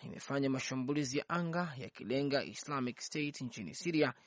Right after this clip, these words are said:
ikiwa ni hatua muhimu ya kuongeza ushiriki wake katika kupambana na hilo,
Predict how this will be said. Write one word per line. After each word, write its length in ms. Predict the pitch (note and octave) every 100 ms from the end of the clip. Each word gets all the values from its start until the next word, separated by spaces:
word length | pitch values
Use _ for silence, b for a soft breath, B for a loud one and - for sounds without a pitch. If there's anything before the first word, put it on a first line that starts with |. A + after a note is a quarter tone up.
| b b b
ikiwa 400 | A#2+ - C#3+ D3
ni 80 | C#3
hatua 340 | C3 C3+ F#3
muhimu 640 | E3 D3 F#3+ A3+ E3 G3 G#3+
ya 200 | C#3 -
kuongeza 580 | - E2+ G#2 B2+ A#2
ushiriki 460 | A#2 - A2+ A2 B2
wake 440 | C3 C#3+ - A#2+ - B B
katika 220 | - F#2 G#2
kupambana 720 | - B2+ C3+ D3 C#3+ C#3 F2
na 100 | C#3
hilo, 540 | C3+ F3 G2 E3 G3+